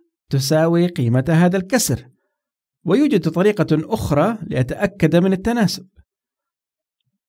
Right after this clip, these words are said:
وهي طريقة الضرب التبادلي. وما هي طريقة الضرب التبادلي؟ إذا كانت لدي نسبتان، فإذا كانت النسبتين متكافئتين، فإذا ضربت هذا البسط في هذا المقام،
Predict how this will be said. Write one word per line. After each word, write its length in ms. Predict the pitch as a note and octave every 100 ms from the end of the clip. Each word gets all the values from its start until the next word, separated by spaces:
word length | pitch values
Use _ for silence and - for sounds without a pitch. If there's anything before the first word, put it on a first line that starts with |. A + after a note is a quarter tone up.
| _
وهي 280 | C#3+ E3 D#3+
طريقة 480 | E3 A3 A3 F#3+
الضرب 380 | B2+ B2 A#3 A#3
التبادلي. 680 | A3 - A2+ G#2 G#2 G#2+ B2 - _ _ _ _ _ _ _ _
وما 240 | C#3 G#3
هي 100 | F#3+
طريقة 320 | C#3+ C#3+ C#3 A#2+
الضرب 260 | G#2+ C3 A#2
التبادلي؟ 680 | - A2+ A2 A#2 D3 C4 - _ _ _ _ _ _ _ _ -
إذا 120 | B2+
كانت 300 | C3 A3 F3+
لدي 260 | C3 C3 A2+
نسبتان، 720 | D#3+ - G#2+ A2+ A2 E3+ B3+ - _ _ _ _ _ _ _ _
فإذا 260 | - C3+ D#3+
كانت 280 | E3+ B3+ F3+
النسبتين 540 | D3 C#3+ C3 A#2+ A2
متكافئتين، 1300 | A2 G#3+ - - C#3 C#3 A2 F2+ A2 A2+ G3 C#4 - _ _ _ _ _ _ _ _ _ _ _ _
فإذا 300 | - D3 C#3+
ضربت 300 | D#3 A#3 A#3+
هذا 280 | D#3 E3 E3+
البسط 320 | B2 A2 G2+
في 100 | -
هذا 300 | B2+ D#3 F3+
المقام، 720 | B2 A2 A2 A2 G#2 D3+ B3+